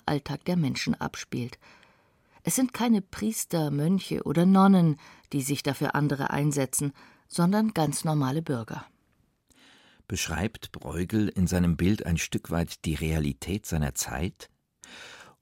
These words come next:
Speaker 2: Oder handelt es sich um eine Fantasie, ein Wunschdenken des Künstlers?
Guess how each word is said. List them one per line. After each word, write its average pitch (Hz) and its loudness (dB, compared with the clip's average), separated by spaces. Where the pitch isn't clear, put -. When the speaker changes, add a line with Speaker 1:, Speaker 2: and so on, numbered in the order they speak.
Speaker 2:
Oder 151 2
handelt 156 2
es 123 2
sich 131 0
um 107 6
eine 104 6
Fantasie, 104 0
ein 92 -4
Wunschdenken 73 0
des 65 -10
Künstlers? - -4